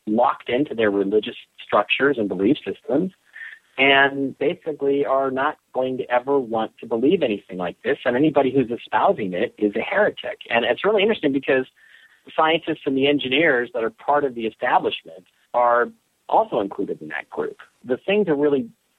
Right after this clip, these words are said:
to really give you the background on this is if you look at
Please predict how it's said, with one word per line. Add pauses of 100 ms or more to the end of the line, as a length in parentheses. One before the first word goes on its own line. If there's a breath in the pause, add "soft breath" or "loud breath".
(460)
to
really
give
you
the
background
on
this
is
if
you
look
at